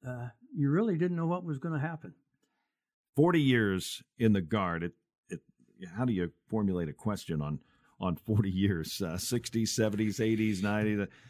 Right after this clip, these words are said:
Speaker 1: Yep.
Speaker 2: What, as you look back at forty years, David, what are your thoughts?
Speaker 1: Well, I kinda always say that, you know, when I first got in, they said you had to stay till you got it right.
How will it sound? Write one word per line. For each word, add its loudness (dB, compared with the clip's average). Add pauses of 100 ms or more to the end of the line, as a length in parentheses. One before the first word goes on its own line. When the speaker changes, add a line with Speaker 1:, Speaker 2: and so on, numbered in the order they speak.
(260)
Speaker 1:
Yep. -6 (220)
Speaker 2:
What, 2 (320)
as 0
you 4
look 2
back 0
at -2
forty 2
years, 0
David, 0 (140)
what 2
are 0
your -8
thoughts? -10 (760)
Speaker 1:
Well, 0 (760)
I 0
kinda 2
always 2
say 2
that, -4
you -2
know, -4
when -2
I -2
first -6
got -2
in, 2
they 0
said -4
you -2
had -4
to -10
stay 2
till 2
you 0
got 0
it -8
right. 0